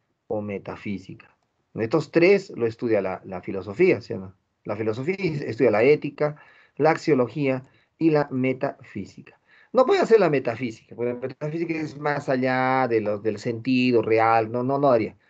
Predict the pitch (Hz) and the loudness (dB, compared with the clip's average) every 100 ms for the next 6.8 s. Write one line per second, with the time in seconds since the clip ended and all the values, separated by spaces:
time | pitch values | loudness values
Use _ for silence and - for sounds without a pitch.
0 | _ _ - 143 - 160 160 156 127 131 | _ _ -4 -2 4 4 4 2 2 0
1 | 160 151 226 185 - 175 139 120 110 110 | -2 0 2 2 4 2 4 0 -4 -10
2 | 113 123 151 156 139 113 - - _ _ | -2 0 2 2 0 -2 -8 -20 _ _
3 | _ _ - 196 202 233 359 349 156 160 | _ _ -6 0 2 2 0 0 0 2
4 | 151 135 117 98 110 175 131 98 - 123 | 2 2 0 -2 2 2 2 -2 -10 -8
5 | 143 156 151 143 147 131 117 123 135 139 | 0 4 4 4 0 0 2 4 4 4
6 | 120 123 120 107 101 104 175 123 | 2 0 -2 -4 -4 0 0 0